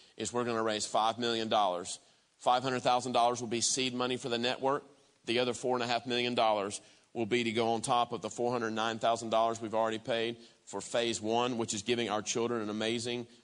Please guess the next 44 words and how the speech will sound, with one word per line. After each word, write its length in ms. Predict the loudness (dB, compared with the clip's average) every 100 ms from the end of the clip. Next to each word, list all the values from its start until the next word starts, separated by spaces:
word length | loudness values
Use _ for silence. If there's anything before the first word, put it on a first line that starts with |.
| -14
facility 680 | -6 -2 2 2 0 -2 -4
to 100 | -10
grow 240 | -4 0 0
up 80 | 0
in 80 |
this 140 | -4 -2
church 420 | 0 -2 -2 -8
in 80 | -8
the 80 | -4
ways 300 | 0 0 0
of 60 | -4
the 60 |
Word 180 | 0 0
and 100 | -2
the 40 |
Spirit. 420 | -6 -4 -2 -2 -6 -20 -20 _ _ _
Phase 320 | 0 2 0
two 220 | 2 2
is 100 | 2
in 120 | 0
this 180 | -2 0
room. 240 | 0 0
We 100 | 0
need 140 | -2 -2
to 80 | -2
do 20 |
some 160 | -2
renovations 560 | -4 -2 0 0 -2 -6
in 80 | -4
this 200 | -4 -4
room. 280 | -4 -4 -6 -16 -20 -14
And 140 | -12
phase 340 | -4 -2 0 -2
three 240 | -2 -2
is 120 | -2
gonna 160 | -4 -4
be 120 | -4
right 260 | 0 0 2
out 220 | 0 -2
here 340 | -4 -4 -4 -8 -20 -16 -10
with 160 | -6
a 40 | -2
multi-purpose 1080 | 0 -2 -2 -4 -4 -4 -4 -4 -2 -6
building 500 | -4 -2 0 0 -4